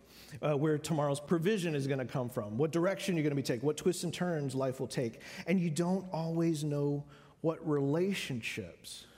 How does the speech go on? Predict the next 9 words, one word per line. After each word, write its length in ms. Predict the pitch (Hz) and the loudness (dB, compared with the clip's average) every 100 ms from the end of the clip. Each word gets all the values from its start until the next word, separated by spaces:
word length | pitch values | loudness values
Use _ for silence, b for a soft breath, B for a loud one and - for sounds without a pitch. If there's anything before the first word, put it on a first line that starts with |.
| b b b b b b b | b b b b b b b
in 120 | 135 | -4
your 160 | 127 156 | 0 0
life 380 | 131 123 - 143 | 0 -2 -4 -2
will 180 | 143 | -2
morph 600 | 139 156 151 127 - - - - b b b b b | 0 0 0 -2 -6 -14 -18 -20 b b b b b
from 420 | - 131 123 127 - - - - _ _ _ _ _ _ _ _ - _ _ _ _ | -4 -2 -2 -4 -10 -20 -20 -20 _ _ _ _ _ _ _ _ -20 _ _ _ _
peace 400 | - 151 165 - | -2 -2 -2 -6
into 220 | - 113 113 | -6 -6 -6
turmoil. 600 | - 185 139 110 98 | -4 -4 -2 -4 -6